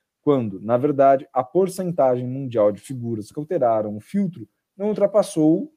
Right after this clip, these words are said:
um ponto oito por cento, causando uma sensação de realidade ampliada. Assim, essas tecnologias transgridem o direito à privacidade. Quando necessitam dos dados pessoais para realizarem o trabalho, não à toa,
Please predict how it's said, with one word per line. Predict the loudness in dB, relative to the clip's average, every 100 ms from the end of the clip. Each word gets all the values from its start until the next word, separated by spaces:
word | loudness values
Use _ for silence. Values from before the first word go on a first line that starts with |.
| _
um | -8 -6
ponto | -2 -2 2
oito | 2 2 0
por | -12
cento, | -8 -8 -8 _ _ _ _ _
causando | 2 2 2 -2
uma | -2 -4
sensação | -6 -10 -8 -6 -4 -2
de |
realidade | 0 -2 0 -2 -2
ampliada. | 0 0 0 -8 _ _ _ _ -20
Assim, | -16 -6 -4 -4 -10 _ _
essas | -10 -4
tecnologias | -2 -2 0 2 2 -2 -2
transgridem | -2 -2 -2 -2 -2 2 0
o | 0
direito | 0 0 0
à |
privacidade. | -4 -6 -6 -2 -4 -4 _ _ _ _
Quando | -6 -4
necessitam | -4 -6 -8 -8 -4 -2
dos | -2 -4
dados | 2 2 2 -8
pessoais | -12 -4 0 0 -2
para | -2 -2 -2
realizarem | -4 -2 -2 -2 -4
o |
trabalho, | 0 4 4 4 0 -10 _ -4
não | -2 0
à | 0
toa, | 2 4 4 2